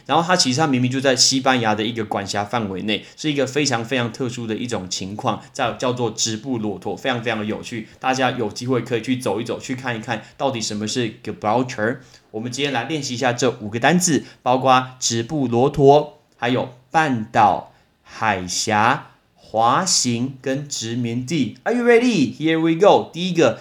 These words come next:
直布罗陀叫 Gibraltar，Gibraltar。半岛 Peninsula，Peninsula。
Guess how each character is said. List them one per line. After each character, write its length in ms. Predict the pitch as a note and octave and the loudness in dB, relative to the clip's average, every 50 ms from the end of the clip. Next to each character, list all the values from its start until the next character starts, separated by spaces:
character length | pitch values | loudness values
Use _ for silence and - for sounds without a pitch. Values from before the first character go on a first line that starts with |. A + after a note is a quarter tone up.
| - - _ | -10 -16 _
直 200 | - - B2 B2+ | -8 -6 -4 -4
布 240 | C3+ E3 E3+ E3 D3+ | -4 -2 0 0 2
罗 180 | C3 B2+ B2 | 2 0 -2
陀 140 | A#2+ B2 A#2+ | -2 -2 -4
叫 420 | A#2 B2 C3+ B2 G2+ D2+ - - _ _ _ | -2 0 2 2 2 0 -4 -12 _ _ _
Gibraltar，Gibraltar。 2250 | A2 A2 F2+ - G#2+ G#2+ A#2+ D#3 D#3+ D#3+ - B2+ G2+ E2+ D#2 - - _ _ _ _ _ _ _ _ _ _ A#2+ G#2+ F#2+ - A2 A2+ A#2+ D3 D3+ D3 - - A2+ - - - - - _ _ _ _ _ _ _ _ _ _ _ _ _ _ _ _ _ _ | -14 -14 -8 -2 0 2 2 2 0 -2 -4 -4 -4 -4 -6 -10 -16 _ _ _ _ _ _ _ _ _ _ -10 -10 -6 -2 0 2 2 2 0 -2 -6 -8 -8 -8 -8 -12 -16 -20 _ _ _ _ _ _ _ _ _ _ _ _ _ _ _ _ _ _
半 300 | - A3 F#3 C#3 B2 A2+ | 0 0 2 0 -2 -4
岛 440 | G#2+ - G#2+ E2+ - - - - _ _ _ | -4 -2 0 0 0 -2 -6 -12 _ _ _
Peninsula，Peninsula。 2250 | - G#2+ F#2+ G2 G#2+ A2 C3+ E3+ E3+ - - F3 C#3+ B2 A2+ G#2 E2+ B1+ - - - _ _ _ _ - - G#2+ G2+ G2+ G#2+ A#2 D3 D#3+ - - F3 C#3+ B2 A#2 G#2+ F#2+ F#2+ F#2+ | -10 -8 -6 -4 -2 0 0 2 0 2 4 4 4 4 4 2 2 0 -4 -12 -20 _ _ _ _ -12 -10 -8 -6 -4 -2 0 2 2 4 4 2 2 2 0 -2 -2 -4 -8